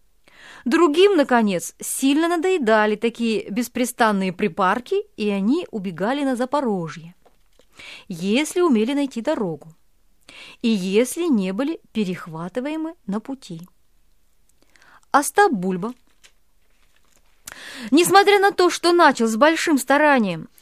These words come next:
учить логику и даже богословие, никак не избавлялся неумолимых роск. Естественно, что все это должно было как-то ожесточить характер и сообщить ему твердость,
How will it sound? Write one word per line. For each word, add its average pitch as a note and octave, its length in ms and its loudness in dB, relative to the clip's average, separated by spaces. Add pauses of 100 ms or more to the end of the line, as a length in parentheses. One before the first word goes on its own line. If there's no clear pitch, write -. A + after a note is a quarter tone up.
(140)
учить C4+ 360 -2
логику B3+ 540 -2
и A3 60 -2
даже G#3 240 -2
богословие, A#3 800 -4 (680)
никак D#4+ 520 2
не D#4 140 4
избавлялся A3 1040 -2
неумолимых G3 800 -4
роск. D#3+ 480 -12 (1000)
Естественно, C#4 840 -4 (560)
что - 280 -2
все G4 300 4
это A3 540 -2 (100)
должно G#3 640 0
было D#4+ 340 -2 (240)
как-то A#3 340 -2
ожесточить C#4+ 720 -4
характер - 560 -12 (840)
и A#3+ 100 0
сообщить A#3+ 580 0
ему E4+ 200 0
твердость, G#3+ 840 2